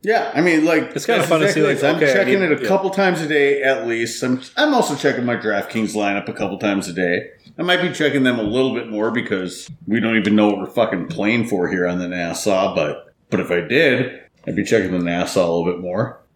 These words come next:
Speaker 2: Yeah, it's pretty just, just an easy game to follow. It's like, okay, like, I need this guy to birdie this hole and this hole for us to,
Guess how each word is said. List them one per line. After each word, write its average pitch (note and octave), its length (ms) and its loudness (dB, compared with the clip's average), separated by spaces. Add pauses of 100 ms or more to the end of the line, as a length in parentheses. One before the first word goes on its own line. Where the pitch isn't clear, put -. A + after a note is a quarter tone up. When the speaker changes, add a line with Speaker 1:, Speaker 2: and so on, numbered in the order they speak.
Speaker 2:
Yeah, G#2 160 -8
it's B2 140 -8
pretty F3 260 6
just, B2 400 0
just B2 160 -4
an A2+ 120 -6
easy A2+ 280 -2
game G#2 280 2
to F2+ 80 -2
follow. F2+ 240 -2
It's F2 140 -8
like, F#2+ 100 -14
okay, B2 400 2
like, G2+ 400 -4 (240)
I A2+ 180 0
need B2 200 -2
this A2+ 200 0
guy G#2 260 4
to G2+ 60 2
birdie G#2 400 0
this G2+ 240 -4
hole G#2 220 4
and F#2 100 -4
this F#2 160 -6
hole F2+ 240 -4
for F2 140 -6
us E2+ 200 -6
to, F2 260 -8